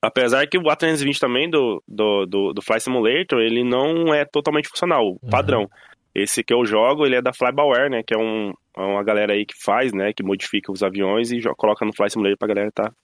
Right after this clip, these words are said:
Speaker 1: rodando tudo certinho.
Speaker 2: Ah.
Speaker 1: Mas eles tão projetando também o A trezentos e oitenta, que o A trezentos e oitenta é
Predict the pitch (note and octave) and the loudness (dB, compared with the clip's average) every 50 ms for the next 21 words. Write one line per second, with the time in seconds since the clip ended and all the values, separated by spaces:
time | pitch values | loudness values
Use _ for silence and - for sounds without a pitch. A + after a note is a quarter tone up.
0 | _ - G#2 G#2+ G#2 G2+ G#2 G#2 - - A2 - - - - - - - - F2 | _ -4 -2 -2 0 0 0 -2 -2 -4 -6 -4 -2 -2 -2 -2 -4 -6 -8 -8
1 | F2+ - _ - - - - - - _ _ _ _ - - F2+ F#2 F#2 G2+ A2 | -8 -8 _ -20 -20 -20 -20 -20 -20 _ _ _ _ -4 0 0 2 2 2 2
2 | A2+ A2 G#2+ A2+ A#2 A2 - - B2 B2 - C3 B2+ D3 C3 - C3+ C#3 D3 C#3+ | 2 2 2 2 0 2 2 0 0 0 0 0 0 2 2 0 0 2 2 2
3 | C#3 C#3+ C#3+ D3 C#3+ D3 D#3 D#3+ D#3 F3+ G3+ - - F#3+ D#3+ - B2+ - G#2+ G2+ | 2 2 2 2 2 2 2 2 4 2 2 2 0 0 0 -2 0 0 0 0
4 | A2 A#2 A#2+ A2+ A#2+ A#2 - A#2+ A2+ A2+ - | 2 0 2 2 2 2 2 0 -2 -2 -2